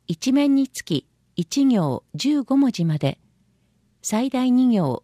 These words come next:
三十文字まで対応可能。十文字程度推奨。二行の場合は文字が小さくなります。一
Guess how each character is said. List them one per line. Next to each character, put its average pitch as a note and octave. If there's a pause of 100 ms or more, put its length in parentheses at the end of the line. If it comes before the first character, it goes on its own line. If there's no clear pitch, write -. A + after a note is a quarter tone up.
三 A#3
十 C#4+
文 A3+
字 F#3
ま F3+
で D#3
対 G3
応 F3+
可 E3+
能。 D3+ (840)
十 A3
文 E4
字 D#4
程 C#4+
度 C#3
推 F3
奨。 D#3+ (760)
二 C4
行 D4+
の F3
場 F3+
合 E3+
は D#3 (140)
文 G3
字 B3+
が G3
小 A#3+
さ A#3+
く F3+
な F3
り D#3+
ま D3+
す。 - (1160)
一 F#3